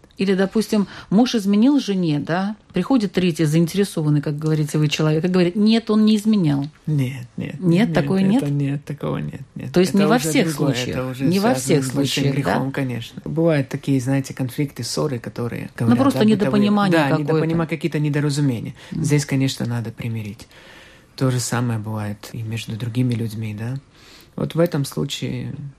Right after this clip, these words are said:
Speaker 2: наоборот. Вы знаете, иногда правда, она может привести к тому, чтобы, как пророк сказал, что правда ведет к добру, а добро ведет в рай. Я вам маленькую историю расскажу, может, это не совсем будет уместно, но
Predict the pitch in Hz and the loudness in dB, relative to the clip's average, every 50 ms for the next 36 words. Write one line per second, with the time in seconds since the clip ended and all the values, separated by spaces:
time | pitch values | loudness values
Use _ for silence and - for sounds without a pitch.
0 | _ - 151 127 117 110 113 117 107 113 113 - - - _ - - - - - | _ -12 -10 -8 -8 -8 -10 -10 -12 -12 -14 -14 -20 -20 _ -20 -20 -20 -20 -20
1 | - _ _ 135 127 135 156 156 147 147 - 123 123 123 123 120 135 135 127 123 | -20 _ _ -2 0 2 2 2 2 0 -2 -2 -2 -2 -2 -2 0 0 0 0
2 | 113 - 117 - 123 - _ - 131 131 139 139 131 113 120 117 107 104 107 - | -2 -2 -4 -6 -10 -14 _ -4 0 0 0 0 0 -2 -4 -4 -6 -6 -10 -14
3 | - _ - 117 123 123 120 120 120 123 117 120 117 - - - - - 127 135 | -18 _ -8 -6 -4 -2 0 0 0 -2 -2 -4 -6 -8 -8 -16 -10 -4 -2 0
4 | 131 127 123 - - 127 - - - 117 127 135 135 - - 110 107 107 120 117 | 0 0 -2 -2 -6 -6 -6 -6 -6 -4 -2 -2 -4 -4 -6 -8 -8 -6 -6 -6
5 | 113 117 117 120 - - 123 117 - - 123 127 131 127 - - - 120 117 117 | -6 -6 -8 -8 -8 -8 -8 -6 -4 -2 0 2 2 0 0 -4 -4 -4 -2 -2
6 | 113 110 - - - 113 117 113 110 - - - - - - - - 139 139 139 | -2 -2 -4 -6 -6 -4 -4 -4 -6 -8 -12 -20 -20 -20 -20 -8 -2 2 2 2
7 | 135 127 120 127 123 127 123 117 131 127 120 120 117 127 120 139 160 151 127 120 | 2 2 0 -4 -4 -4 -2 0 0 -2 -2 -2 -2 0 0 2 2 0 0 0
8 | 131 - 127 135 131 127 127 117 127 123 - 127 127 127 117 107 104 - - _ | 0 0 0 0 0 0 0 -2 -4 -4 -4 -4 -4 -4 -4 -4 -8 -12 -18 _
9 | _ - - - - - - - _ _ 131 135 139 135 135 139 139 135 131 123 | _ -20 -20 -20 -20 -20 -20 -20 _ _ 0 2 2 4 4 4 4 2 0 0
10 | 123 120 - - - 147 131 120 117 110 120 117 - - 120 123 156 175 170 - | -4 -6 -8 -6 -4 -4 -2 -2 -2 -4 -6 -6 -6 -6 -4 -2 -2 -2 -2 -2
11 | - 107 - - 95 95 110 113 117 113 113 - - - - - 117 120 123 120 | -4 -6 -8 -8 -8 -8 -6 -8 -8 -8 -10 -14 -16 -16 -10 -8 -6 -6 -6 -6
12 | - - 117 - - 160 151 135 117 113 110 - - - 143 - - 139 139 - | -6 -6 -8 -6 -4 -4 -2 -2 -4 -6 -10 -14 -16 -16 -14 -8 -6 -6 -6 -4
13 | 147 147 143 - - - - - - - - - - - 143 | -4 -4 -2 -2 -4 -6 -6 -6 -6 -6 -6 -6 -6 -8 -8